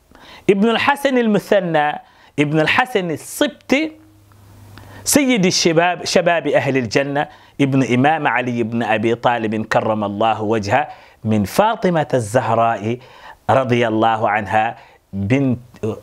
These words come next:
رسول الله صلى الله عليه وسلم وعلى آله. Maam Qaadi Ma Jaxate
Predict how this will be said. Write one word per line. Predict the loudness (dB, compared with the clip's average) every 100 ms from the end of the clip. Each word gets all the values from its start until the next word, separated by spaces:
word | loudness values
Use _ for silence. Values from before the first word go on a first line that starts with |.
| -2
رسول | 0 0 0 2 2
الله | 2 2 2 -2 -6 -6 -16 -12
صلى | 0 2 2 2
الله | 2 2 2 0
عليه | 0 -2 -6
وسلم | -6 -6 -2 0 0 0
وعلى | 0 0 -2 -4 -4 -8
آله. | -8 -12 -20 -20 -20 -20 -20 -20 -20 -20 -20 -20 -20 -20 -20 -20 -20 -20 -20 -20 -4
Maam | -2 0 0
Qaadi | -2 2 0 2
Ma | 0
Jaxate | 0 -4 -4